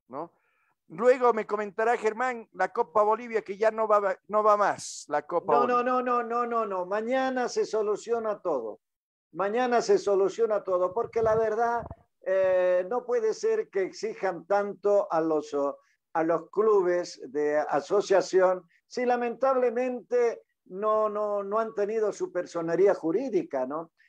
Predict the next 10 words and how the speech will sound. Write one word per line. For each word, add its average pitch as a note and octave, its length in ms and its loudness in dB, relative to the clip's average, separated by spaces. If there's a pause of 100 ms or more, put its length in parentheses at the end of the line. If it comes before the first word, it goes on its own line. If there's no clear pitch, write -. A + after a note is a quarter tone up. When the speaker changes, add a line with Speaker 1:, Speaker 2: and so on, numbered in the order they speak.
(140)
Speaker 2:
No G#3 220 2
pueden A#3 340 4
dejar G3+ 360 2
sin F3+ 220 -6
campeonato F3 800 2
a E3 60 6
los D3+ 200 0
que C#3+ 140 -4
sí D#3+ 200 -8
tienen. G#3+ 500 0